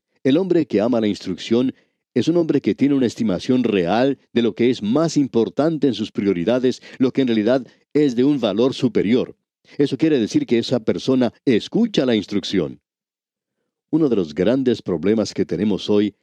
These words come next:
es el de lograr que no solo la persona escuche la palabra de Dios, sino que la obedezca. Y la obediencia es algo absolutamente esencial. Notemos ahora lo que dicen los versículos dos y tres de este capítulo doce.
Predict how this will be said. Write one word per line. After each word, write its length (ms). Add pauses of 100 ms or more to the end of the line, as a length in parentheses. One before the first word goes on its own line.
(420)
es 180
el 100
de 100
lograr 360
que 140
no 180
solo 240
la 120
persona 480
escuche 380
la 120
palabra 360
de 120
Dios, 360 (200)
sino 320
que 160
la 120
obedezca. 720 (560)
Y 100
la 80
obediencia 560
es 120
algo 260
absolutamente 1000
esencial. 580 (1120)
Notemos 380
ahora 200
lo 100
que 120
dicen 240
los 140
versículos 600
dos 220
y 80
tres 300
de 140
este 200
capítulo 480
doce. 360